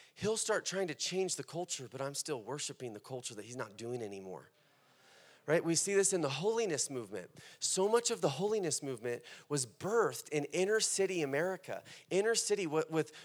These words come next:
drug addicts and prostitutes and, and people that were <laughs> experiencing the holiness of God. And out of love, they started r-, saying, "Oh, no, we, we can't have alcohol in our communities. We can't,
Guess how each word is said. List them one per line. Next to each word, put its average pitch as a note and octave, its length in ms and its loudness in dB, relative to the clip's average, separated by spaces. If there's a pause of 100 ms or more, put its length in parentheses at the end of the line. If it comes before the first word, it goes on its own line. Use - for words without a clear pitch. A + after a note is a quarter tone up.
(100)
drug G3 380 6
addicts C#3+ 440 4
and B2 140 -4
prostitutes F3+ 920 -2 (200)
and, F3+ 220 2
and D#3+ 220 2
people A3 360 0
that D#3+ 160 2
were D#3+ 200 0 (100)
<laughs> - 120 -18
experiencing - 760 2
the D#3+ 80 4
holiness A3 520 4
of D#3+ 100 -2
God. F#3+ 360 4 (460)
And F#3 180 8
out A3 180 12
of C3+ 260 4
love, F#3+ 520 6 (240)
they F#3 140 8
started G3+ 640 4
r-, D3 240 -16
saying, F3 320 2
"Oh, E3+ 60 2
no, G3 120 6
we, D#3 260 -2
we F3+ 200 -2
can't G3+ 320 0
have F#3 200 4
alcohol C#3 760 0
in D#3 140 2
our C#3+ 140 2
communities. C#3+ 640 -2 (300)
We G3+ 140 0
can't, A3 300 0